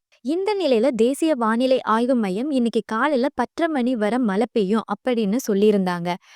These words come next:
நாட்டின் பெரும்பாலான பகுதிகளுக்கு மஞ்சள் எச்சரிக்கையும், சில பகுதிகளுக்கு ஆரஞ்சு எச்சரிக்கையும் விடுத்திருந்தாங்க. நைட்டு ஃபுல்லா கொட்டி தீர்த்த மழையால சாலைகள் ஃபுல்லா வெள்ளம் சூழ்ந்திருக்கு.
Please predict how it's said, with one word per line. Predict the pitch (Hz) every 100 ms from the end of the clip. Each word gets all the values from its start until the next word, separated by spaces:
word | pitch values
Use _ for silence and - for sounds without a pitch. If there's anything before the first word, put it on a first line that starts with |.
| _
நாட்டின் | 208 220 285 302 330
பெரும்பாலான | 262 233 262 269 269 233
பகுதிகளுக்கு | 208 208 233 254 214 180 -
மஞ்சள் | 320 202 208 254 311
எச்சரிக்கையும், | 269 196 262 233 - 196 185 311 - - -
சில | 339 370 403
பகுதிகளுக்கு | 269 254 311 233 208 196 - 339 -
ஆரஞ்சு | 240 339 381 285
எச்சரிக்கையும் | 214 - 269 262 220 190 285 269
விடுத்திருந்தாங்க. | 220 - 202 185 180 175 180 - - _
நைட்டு | 214 277 403 415
ஃபுல்லா | - 277 254 -
கொட்டி | 254 240 349 339
தீர்த்த | 254 214 269
மழையால | 220 190 262 226 190
சாலைகள் | 302 233 214 302 359 330 277
ஃபுல்லா | 214 196 226
வெள்ளம் | 285 196 220 269 269
சூழ்ந்திருக்கு. | 220 202 196 180 -